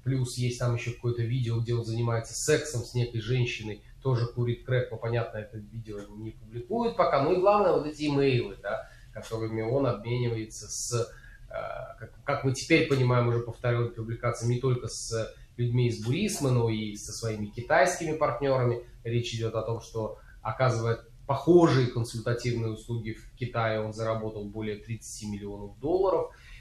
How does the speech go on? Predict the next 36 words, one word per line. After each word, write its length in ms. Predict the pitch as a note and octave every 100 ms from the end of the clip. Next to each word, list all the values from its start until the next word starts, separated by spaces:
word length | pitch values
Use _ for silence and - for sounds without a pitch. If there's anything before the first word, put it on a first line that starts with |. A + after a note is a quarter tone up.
| -
И, 80 | D3+
в 100 | A3+
общем, 240 | B3 G#3+ E3+ -
и 80 | -
дальше, 480 | C3+ G#3 - G#3+ F#3 - - - -
и 60 |
дальше 320 | B2+ A3 - F#3+
начи-, 420 | F3+ - E3 F3
начал 460 | D3 F3+ G3+ G3 E3+
этот, 340 | E3+ D#3 D#3+
эм, 360 | C#3+ B2 C3+ C3+ - - C3 - - - - - - - -
Айзек 460 | E3 G3 E3 D#3 -
путаться 360 | G3 D#3 -
в 100 | C3
показаниях. 720 | - C3 D3 C#3 A#2 F#2+ F2+ -
Как 160 | D3 -
стало 280 | - C3 B2
понятно, 400 | B2 C3+ C3+ -
что 200 | - A#2+
он 80 |
начал 280 | A#2 A2 A2+
в 40 | A#2+
них 160 | A#2+
путаться, 340 | A3+ G#3+ - C3+
на 120 | C3+
следующий 460 | D3+ D#3+ C#3 -
день, 340 | C3+ B2 A#2+ - - -
после 240 | C3 - B2
того, 240 | C3+ C3+
как 160 | C3 -
в 40 |
Нью-Йорк 300 | B2+ B2 A#2+
Пост 260 | A#2+ A#2 -
вышла 280 | A#2+ - A2
эта 100 | -
статья 560 | - G#2+ D3 - -